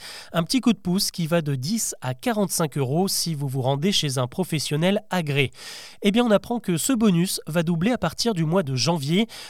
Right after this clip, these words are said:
Vous aurez droit à quarante euros de ristourne pour réparer un aspirateur et à soixante euros pour une télé, par exemple. L'aide s'étendra aussi à d'autres appareils comme les ventilateurs, les micro-ondes ou encore les imprimantes.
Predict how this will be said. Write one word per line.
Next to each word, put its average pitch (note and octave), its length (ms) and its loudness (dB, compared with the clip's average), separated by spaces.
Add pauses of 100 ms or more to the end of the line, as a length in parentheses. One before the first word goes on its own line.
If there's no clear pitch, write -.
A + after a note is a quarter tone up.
(100)
Vous D#3 180 -2
aurez C#3 200 0
droit D3 220 0
à B2+ 40 -2
quarante G3+ 460 -2
euros F3 160 0
de C#3 100 0
ristourne E3+ 560 0
pour B2+ 220 -4
réparer C#3+ 360 -2
un B2+ 140 0
aspirateur D#3 880 0
et C#3+ 80 -6
à C3 60 -2
soixante - 540 -2
euros D3 180 2
pour B2+ 180 -6
une B2+ 120 -2
télé, E3+ 320 0
par C#3 180 -2
exemple. C#3 460 0 (400)
L'aide D#3+ 360 -2
s'étendra D3 500 -2
aussi C#3 280 0
à C#3 80 2
d'autres F#3+ 460 0
appareils D#3+ 440 0
comme D3 300 -2
les A#2+ 140 -2
ventilateurs, D#3+ 920 0
les F3+ 160 2
micro-ondes E3 640 -2
ou C#3+ 100 -4
encore D3 280 2
les C#3+ 200 0
imprimantes. D#3+ 520 0